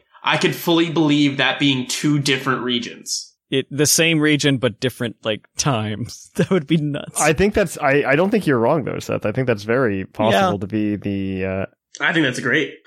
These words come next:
Speaker 1: Well, you've also noticed that the Twitter has been doing, like, a "Welcome to this region," and they just got to Galar recently, which means
Speaker 2: Yeah.
Speaker 1: the next step would be the Gen nine region.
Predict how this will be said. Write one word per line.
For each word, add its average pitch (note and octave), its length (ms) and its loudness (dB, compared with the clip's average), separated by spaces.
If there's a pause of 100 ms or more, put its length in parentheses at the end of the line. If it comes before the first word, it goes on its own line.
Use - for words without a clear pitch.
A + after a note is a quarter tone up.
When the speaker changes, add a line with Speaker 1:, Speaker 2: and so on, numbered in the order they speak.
(100)
Speaker 1:
Well, B3 300 -2
you've G#3+ 180 2
also A3+ 240 0
noticed E3+ 360 2
that B2+ 480 -2
the D#3 80 -2
Twitter D#3+ 340 0
has C#3+ 180 0
been C#3+ 140 2
doing, C3+ 240 2
like, C3 180 -2
a A#2 260 -2 (220)
"Welcome F#3+ 460 0
to D#3 80 -2
this B3 220 0
region," C3+ 340 0
and D3 200 0
they D#3+ 160 0
just C#3+ 320 -2 (260)
got C#3 240 0
to C#3+ 60 -4
Galar C3+ 400 2
recently, C3+ 480 -2
which A#2+ 160 -8
means C3 380 0
Speaker 2:
Yeah. B2+ 340 0
Speaker 1:
the D3 120 2
next D#3 280 0
step - 340 0
would C#3 160 2
be C#3 180 2
the C3 120 -2
Gen B2 340 -2
nine A#2+ 300 0
region. A#2+ 520 -4